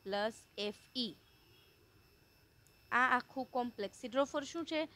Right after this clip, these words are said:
તો કે લો મોલેક્યુલર વેઇટ ઓર્ગેનિક કમ્પાઉન્ડ છે, જે એફ ઈ ને, એફ ઈ સાથે જોડાઈને પ્લાન્ટ સેલને સપ્લાય કરે છે ફેરક-, ફેરીસા-, અ, ફેરિક આયન. Similarly, organic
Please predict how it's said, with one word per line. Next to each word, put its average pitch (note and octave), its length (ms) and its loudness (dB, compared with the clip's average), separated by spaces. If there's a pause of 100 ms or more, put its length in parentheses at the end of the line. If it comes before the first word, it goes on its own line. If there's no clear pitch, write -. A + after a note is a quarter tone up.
(180)
તો A#3+ 80 -6
કે C#4 120 -2
લો C4 240 4
મોલેક્યુલર B3+ 560 0
વેઇટ A3 340 0
ઓર્ગેનિક B3 480 -2
કમ્પાઉન્ડ A#3+ 520 0
છે, - 200 -6 (320)
જે C4 120 0
એફ C#4+ 360 2
ઈ C#4+ 80 2
ને, C4+ 180 0
એફ C4 220 2
ઈ D4 60 0
સાથે G#3+ 360 0
જોડાઈને B3 680 4
પ્લાન્ટ C4 600 2
સેલને G#3 580 0
સપ્લાય D4 420 2
કરે G3+ 240 -2
છે C#4 180 -2
ફેરક-, - 760 -2
ફેરીસા-, C#4+ 500 6 (600)
અ, G#3 220 0
ફેરિક C4 400 2
આયન. - 240 -6 (2500)
Similarly, B3+ 600 6 (300)
organic D4+ 500 6